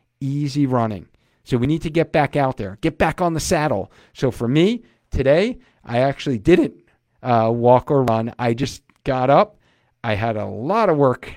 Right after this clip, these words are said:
to do, actually. So I had to catch up on some projects that I have going and that I needed to get done. And I said, "You know what? I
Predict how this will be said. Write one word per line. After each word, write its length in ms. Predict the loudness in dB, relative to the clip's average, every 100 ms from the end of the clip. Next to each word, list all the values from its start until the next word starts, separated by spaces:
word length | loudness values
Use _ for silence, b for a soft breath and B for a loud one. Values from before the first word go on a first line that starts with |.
| _
to 100 | -8
do, 320 | -2 -2 -2
actually. 640 | 0 0 -2 -4 -4 -4 -4
So 500 | -2 -2 0 -2 -4 b b
I 120 | -6
had 160 | -4 -6
to 80 | -4
catch 360 | 0 0 2
up 240 | 0 0 -4
on 160 | -8
some 140 | -6 -4
projects 560 | 0 0 0 -2 -2
that 100 | -8
I 60 | -6
have 220 | -6 -6
going 420 | -2 -2 -2 -6 _ b b
and 100 | -4
that 60 | -2
I 60 |
needed 260 | 0 -2 -4
to 80 | -4
get 200 | -4 -2
done. 260 | -2 -2
And 140 | -4 -6
I 60 |
said, 240 | -6 -6 -6
"You 80 | -2
know 160 | 0
what? 300 | 0 0 -2 _ b b -10
I 520 | -2 0 0 -2